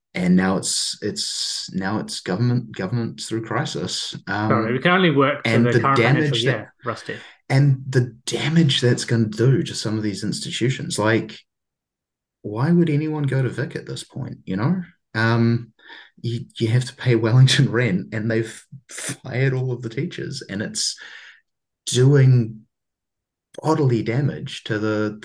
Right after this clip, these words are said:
Speaker 1: the, um, quality and respectability of our higher education.
Speaker 2: Great.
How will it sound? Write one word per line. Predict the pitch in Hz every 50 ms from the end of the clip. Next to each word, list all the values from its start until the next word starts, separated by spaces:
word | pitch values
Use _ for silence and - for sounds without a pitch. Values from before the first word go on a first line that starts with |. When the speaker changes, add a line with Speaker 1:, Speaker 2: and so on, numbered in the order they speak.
| 104 101 104 107 107 104 104 101 - - - _ _
Speaker 1:
the, | 104 107
um, | 110 110 110 113 110 110 113 110 - - - _ _ _ _ _ _ _
quality | - - 110 117 127 127 127 123 120
and | 123 120 120 120 120 113
respectability | 107 107 - - 117 - - - 107 117 123 127 127 127
of | 123 117
our | 127 127 131 127 127 127 131 131 139 139 - _ _ _ _ -
higher | 123 139 139 139 135
education. | 135 135 - - 170 190 180 - - - - - _ _ _ _ _ _ _ _ _ _ _ _ _
Speaker 2:
Great. | 139 143 139 120 -